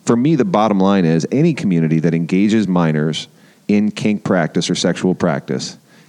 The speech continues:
is out of bounds. That, that's an inappropriate thing to do. And there is not a, there is not a,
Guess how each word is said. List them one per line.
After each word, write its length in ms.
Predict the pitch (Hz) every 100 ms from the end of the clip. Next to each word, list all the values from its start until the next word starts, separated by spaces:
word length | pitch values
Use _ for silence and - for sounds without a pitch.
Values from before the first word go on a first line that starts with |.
| -
is 160 | 92
out 140 | 85 78
of 80 | 76
bounds. 420 | 58 50 - - - - - _ _
That, 220 | - 92 101
that's 180 | 95
an 100 | 101
inappropriate 600 | 95 104 - 95 92 78
thing 180 | - 78
to 120 | 76 78
do. 260 | - - - - - - - -
And 140 | 98
there 140 | 101 98
is 220 | 104 98
not 440 | 98 95 98 -
a, 400 | 95 92 90 87 - - -
there 140 | 107
is 80 | 95
not 360 | 101 107 117 -
a, 320 | 95 92 90